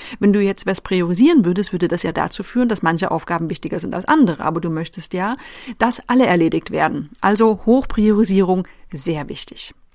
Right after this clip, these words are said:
Ja, der siebte Tipp für deinen Projekterfolg. Ignoriere möglichst den Kunden oder auch den Markt oder den Endnutzer, je nach Projekt. Also,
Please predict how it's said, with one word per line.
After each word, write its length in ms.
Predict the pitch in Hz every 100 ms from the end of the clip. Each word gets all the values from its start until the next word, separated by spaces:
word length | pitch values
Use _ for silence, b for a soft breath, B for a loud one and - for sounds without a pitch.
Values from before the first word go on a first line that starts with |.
| _ - _ _ _ - - - - - - B B B B B B B
Ja, 200 | 320 226
der 140 | 196
siebte 340 | 190 269 -
Tipp 280 | 370 254 - -
für 140 | - 202
deinen 240 | 190 180
Projekterfolg. 880 | - 170 165 185 - 160 147 - - _ B 214 -
Ignoriere 680 | 220 220 202 269 320 320 285
möglichst 600 | 214 214 214 220 214 -
den 160 | 165
Kunden 560 | - 247 247 233 233 233
oder 260 | - 165 -
auch 100 | -
den 160 | 180
Markt 380 | 175 196 208 -
oder 160 | 175 170
den 160 | 165
Endnutzer, 540 | - 196 - 156 - 147
je 140 | 170
nach 140 | 180
Projekt. 520 | - 160 - - - - _ _ _ _ B B B B B B -
Also, 220 | 214 -